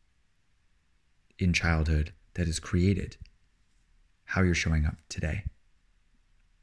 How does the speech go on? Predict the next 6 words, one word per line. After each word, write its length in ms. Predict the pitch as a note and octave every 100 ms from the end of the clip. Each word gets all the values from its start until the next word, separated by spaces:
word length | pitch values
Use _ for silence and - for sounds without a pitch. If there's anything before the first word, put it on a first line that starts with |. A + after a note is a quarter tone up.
| _ _ _ _ _ _ _ _ _ _ _ _ _ _ _ _ _ _ _ _ _ _ _ _ _ _ _ _ _ _ _ _ _ _ _ - -
There 140 | F2+
are 60 | E2
some 200 | C3 C#3
people 320 | G#2+ - E2
out 180 | D#2 E2+
there 340 | E2 A#2+